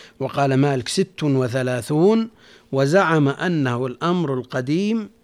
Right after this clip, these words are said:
وتعلق بفعل أهل المدينة". وتعلق بفعل أهل المدينة. على كل حال، المرجح في مثل هذا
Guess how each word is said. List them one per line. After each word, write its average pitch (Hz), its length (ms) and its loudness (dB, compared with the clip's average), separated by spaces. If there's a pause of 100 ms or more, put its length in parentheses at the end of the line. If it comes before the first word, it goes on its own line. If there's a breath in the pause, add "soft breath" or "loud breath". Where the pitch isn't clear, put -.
(300 soft breath)
وتعلق 135 680 -2
بفعل 123 520 -4
أهل 170 260 -2
المدينة". 110 560 -4 (1300 soft breath)
وتعلق 123 580 -4
بفعل 120 580 -8 (380 soft breath)
أهل 143 200 2
المدينة. 110 460 -6 (280 loud breath)
على 175 180 4
كل 160 240 0
حال، 170 260 0
المرجح 135 560 -2
في 135 100 -6
مثل 127 280 -2
هذا 113 540 -6